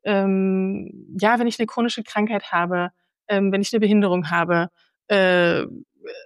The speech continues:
die funktioniert ganz anders. Und, äh, ich kann mich nicht daran messen und gleichzeitig werde ich die ganze Zeit daran gemessen. Und also das ist für mich schon etwas, wo ich auch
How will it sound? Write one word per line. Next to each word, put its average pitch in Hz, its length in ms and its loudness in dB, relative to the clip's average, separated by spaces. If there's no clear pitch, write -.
die 214 160 -2
funktioniert 240 500 -4
ganz 214 220 -2
anders. 208 540 -4
Und, 190 600 -2
äh, - 220 -14
ich - 160 -16
kann 226 220 -2
mich 254 160 -2
nicht 220 200 0
daran 190 260 2
messen 208 480 -2
und 208 160 -6
gleichzeitig 202 460 -2
werde 196 140 2
ich - 80 -8
die 170 80 -6
ganze 156 260 -4
Zeit 160 220 -6
daran 156 240 -4
gemessen. 165 460 -10
Und 175 640 -2
also 180 280 -4
das - 180 -8
ist - 120 -10
für 196 80 -2
mich 196 160 0
schon 220 180 0
etwas, 196 480 -4
wo 190 120 2
ich - 180 -2
auch - 220 -2